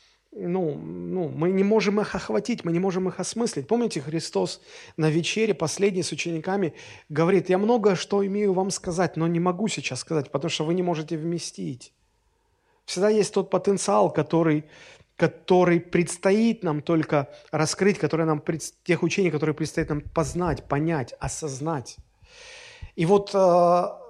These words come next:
а, если в центре нашей веры будет учение, истинное учение, подчеркиваю, не заблуждение, не ложное, настоящее учение Христово, то рано или поздно мы можем столкнуться с каким-то учением, с какими-то,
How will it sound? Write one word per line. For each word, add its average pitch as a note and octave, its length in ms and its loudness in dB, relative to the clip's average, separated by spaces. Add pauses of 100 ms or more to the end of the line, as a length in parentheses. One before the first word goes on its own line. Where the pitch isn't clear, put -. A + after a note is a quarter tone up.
а, E3+ 320 -4
если D#3 380 2
в - 100 -6
центре A3 600 4
нашей E3+ 420 2
веры E3+ 300 0
будет D#3 480 0
учение, F3 600 0
истинное D#3 640 -2
учение, A2 380 -6
подчеркиваю, A#2 520 -6
не C3+ 160 4
заблуждение, F3 760 0
не B2+ 140 0
ложное, C#3 540 0
настоящее D3 640 -2
учение C3+ 280 -4
Христово, A#2 600 -6 (640)
то G3 260 2
рано G#3 300 2
или G#3+ 160 4
поздно G#3+ 500 2
мы F3+ 140 2
можем F#3+ 300 2
столкнуться G3+ 680 0
с - 100 -4
каким-то G3+ 500 -2
учением, C#3 800 0 (380)
с - 120 -10
какими-то, G3 800 2